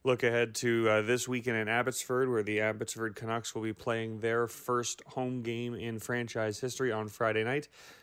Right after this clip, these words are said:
Uh, I, it looks like there's gonna be some limitations to capacity, uh, due to the covid situation in Canada, but, uh,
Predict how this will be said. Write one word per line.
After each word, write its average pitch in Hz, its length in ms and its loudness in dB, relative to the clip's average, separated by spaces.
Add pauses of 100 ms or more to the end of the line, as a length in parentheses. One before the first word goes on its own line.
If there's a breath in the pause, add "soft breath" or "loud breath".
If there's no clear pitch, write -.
(160 loud breath)
Uh, 104 320 2 (120)
I, 107 80 0
it 107 280 -2
looks 139 220 2
like 139 160 2
there's 131 180 2
gonna 131 160 -2
be 127 180 -2
some 131 600 -2
limitations 127 960 -2
to 127 160 -4
capacity, 131 760 -2 (500 loud breath)
uh, 104 280 2
due 110 240 2
to 113 200 0
the 110 200 2
covid 117 320 2
situation 117 600 0
in 107 200 -4
Canada, 139 500 2
but, 113 400 0
uh, 107 320 2